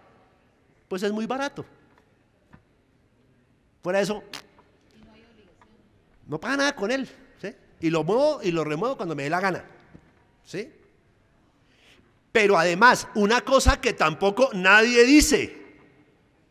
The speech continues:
y es, mire, mire cómo es la vida, profesores, compañeros. Acá nosotros salimos a marchar, nos damos con la policía, ponemos detenidos,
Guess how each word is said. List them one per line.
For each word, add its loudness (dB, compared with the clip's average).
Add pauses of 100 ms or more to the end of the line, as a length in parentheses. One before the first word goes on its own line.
(440)
y -2
es, 4 (240)
mire, -4
mire -6
cómo -2
es -2
la -2
vida, -8 (680)
profesores, -12 (1160)
compañeros. -8 (1200)
Acá -10
nosotros -12
salimos -10
a -14
marchar, -14
nos -16
damos -18
con -12
la -12
policía, -10
ponemos -14
detenidos, -6